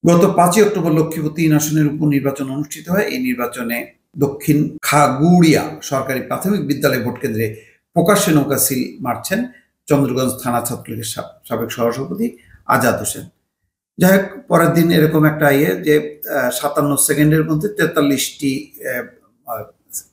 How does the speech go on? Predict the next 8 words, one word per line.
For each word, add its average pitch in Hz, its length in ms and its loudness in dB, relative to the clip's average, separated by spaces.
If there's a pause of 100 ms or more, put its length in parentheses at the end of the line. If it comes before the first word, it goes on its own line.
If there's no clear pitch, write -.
(140)
মানে 113 160 -4
ব্যালটে 123 760 -2
সিল 131 240 0
মারেন, 135 320 -2
এটা - 260 -2
মোটামুটি 117 420 -4
একটা 117 160 -6
রেকর্ড 117 320 -4